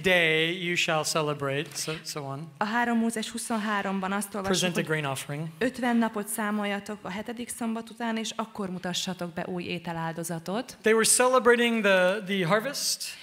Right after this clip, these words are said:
Speaker 2: Akkor, ö, ünnepelték a, az aratást.
Speaker 1: And then it also became a day of celebrating the giving of the law. It was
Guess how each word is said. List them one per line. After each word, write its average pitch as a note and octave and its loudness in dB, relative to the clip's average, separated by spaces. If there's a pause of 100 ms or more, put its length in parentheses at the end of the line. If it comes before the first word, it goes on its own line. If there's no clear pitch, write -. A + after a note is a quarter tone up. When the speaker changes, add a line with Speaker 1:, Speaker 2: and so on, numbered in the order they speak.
(220)
Speaker 2:
Akkor, A#3 0
ö, G#3 2 (100)
ünnepelték G3 -2
a, F3+ -4
az F#3 -6
aratást. F#3+ -4 (300)
Speaker 1:
And A#3 4
then B3+ 4
it B3 6
also D4 4
became B3+ 0
a A3 2
day A3 4
of A#3 0
celebrating A#3 2
the G3 2
giving A3+ 4
of G#3+ 2
the F#3 0
law. G3 4
It E3 0
was D#3+ -4